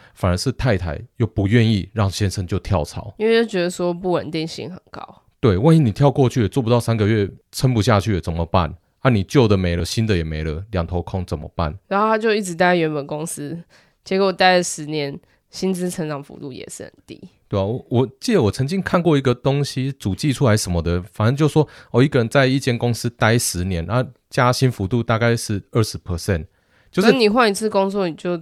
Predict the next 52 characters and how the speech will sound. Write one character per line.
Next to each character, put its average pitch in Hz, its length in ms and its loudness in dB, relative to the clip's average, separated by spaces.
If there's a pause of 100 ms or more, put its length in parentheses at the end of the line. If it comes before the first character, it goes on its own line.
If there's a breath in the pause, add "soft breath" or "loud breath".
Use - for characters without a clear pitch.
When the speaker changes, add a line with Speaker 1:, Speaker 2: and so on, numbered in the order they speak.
(100)
Speaker 2:
大 175 140 -2
概 170 180 0
就 175 220 -4
会 165 100 -2
多 156 240 -6
十 - 220 -8
到 131 180 -10
十 - 160 -16
五 85 100 -16
percent - 500 -16
啊。 - 180 -20
那 202 120 -2
你 190 80 0
换 185 200 0
个 170 80 0
两 139 160 -4
次， 170 160 -8
你 151 40 -8
就 151 80 -6
多 156 220 -8
三 120 180 -8
十 - 140 -8
percent。 - 400 -16 (220)
Speaker 1:
对， 104 400 2
那 196 160 4
个 214 120 4
主 110 200 -2
计 170 160 0
处 156 160 -2
大 156 200 0
概 147 120 4
就 151 100 0
是 143 160 0
你 104 240 0
第 175 200 2
一 185 40 4
年 98 220 2
假 95 120 0
设， 110 320 2 (400 soft breath)
假 95 140 0
设 135 140 2
三 113 200 2
万 107 160 2
块， 92 240 0
然 98 120 2
后 151 80 6
你 117 120 4
待 135 220 2
十 101 240 -2
年 101 260 0
以 82 60 -8
后， 92 120 -6